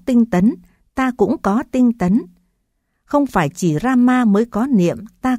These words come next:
cũng có niệm. Không phải chỉ có Rama mới có định, ta cũng có định. Không phải chỉ có Rama mới có tuệ, ta cũng có tuệ. Vậy ta hãy cố gắng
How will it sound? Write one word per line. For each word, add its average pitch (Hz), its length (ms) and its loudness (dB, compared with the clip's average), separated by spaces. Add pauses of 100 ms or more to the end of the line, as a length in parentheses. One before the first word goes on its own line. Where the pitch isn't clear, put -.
cũng 208 200 -4
có 220 280 -4
niệm. 175 240 0 (1500)
Không 277 200 -2
phải 170 340 -2
chỉ 160 160 0
có 180 340 -2
Rama 247 460 2
mới 202 220 2
có 240 200 -6
định, 185 240 -2 (540)
ta 254 220 -2
cũng 240 280 -2
có 220 240 -4
định. 175 200 -2 (680)
Không 285 220 -2
phải 170 200 -4
chỉ 165 220 -2
có 202 280 -2
Rama 247 480 -2
mới 214 240 2
có 247 200 -4
tuệ, 185 300 -2 (460)
ta 254 240 -2
cũng 208 260 -2
có 226 260 -4
tuệ. 180 220 -2 (800)
Vậy 202 280 -2
ta 269 120 -2
hãy 233 360 -2
cố 220 180 0
gắng 226 300 -2